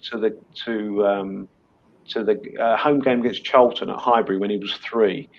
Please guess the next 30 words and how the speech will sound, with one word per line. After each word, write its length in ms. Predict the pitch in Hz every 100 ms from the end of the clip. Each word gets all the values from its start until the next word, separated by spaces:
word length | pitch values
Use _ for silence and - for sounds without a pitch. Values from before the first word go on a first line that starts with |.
| - _ _
So 340 | - 117 113 110 -
it 140 | - 117
was 120 | 113
the 60 |
last, 280 | 123 123 -
last, 520 | 123 113 120 110 -
uh, 260 | 110 104 101 - _ _ -
season, 500 | - 123 113 95 85 _ _ _ - -
and, 300 | 101 101 104
uh, 200 | 107 104 104 107
I 60 |
managed 260 | 120 120 -
to 60 |
get 160 | 127 117
him 140 | 110
into 300 | 113 113 - 110
Arsene 320 | 117 113 104
Wenger's 320 | 117 110 -
seat 240 | 127 120
at 80 | 98
the 100 | 110
end 140 | 110 104
of 60 |
the 60 | 98
game. 360 | 110 104 98
So 260 | - 107 104
he'd 220 | 123 120
been 180 | 127 120
to 120 | 113
Highbury, 440 | 110 117 107 104